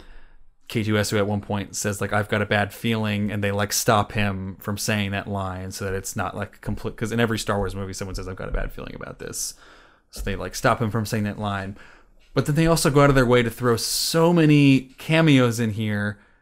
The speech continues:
to the point of literally bringing someone <laughs> back from the dead with three D C G I. And I can't,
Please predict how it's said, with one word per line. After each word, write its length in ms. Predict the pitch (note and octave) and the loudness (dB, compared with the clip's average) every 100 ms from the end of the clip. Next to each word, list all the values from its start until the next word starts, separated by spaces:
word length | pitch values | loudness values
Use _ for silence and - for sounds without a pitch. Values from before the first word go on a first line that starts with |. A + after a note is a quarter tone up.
| _ _ _ _ _ _ _ _ _ _ _ | _ _ _ _ _ _ _ _ _ _ _
to 100 | - | 0
the 100 | D3 | 0
point 360 | D3+ F3 E3+ - | 0 -2 -2 0
of 180 | C#3 B2+ | 2 4
literally 340 | D3 E3 D#3 | 4 6 4
bringing 440 | A#2 C3 D3 D3+ | 4 4 6 6
someone 320 | D3 D3+ C#3 C3 | 4 6 6 6
<laughs> 100 | E3+ | 2
back 180 | D#3+ - | 0 0
from 180 | C#3+ | 2
the 100 | C3 | 2
dead 340 | A2+ B2+ B2+ A#2+ | 4 4 4 4
with 220 | A#2 - | -2 0
three 240 | A#2 C3 | 2 4
D 380 | C3 B2+ B2+ B2 - - - | 6 4 4 0 -4 -20 -18
C 320 | - - C3+ | -10 0 4
G 240 | A#2+ B2 A#2 | 4 4 6
I. 540 | A2 G2+ F2+ C#2 A2 - _ - - _ A#2+ | 4 2 0 -6 -12 -16 _ -20 -20 _ -2
And 100 | A2+ | -2
I 60 | |
can't, 440 | A2 - D3 D3 | -2 0 2 2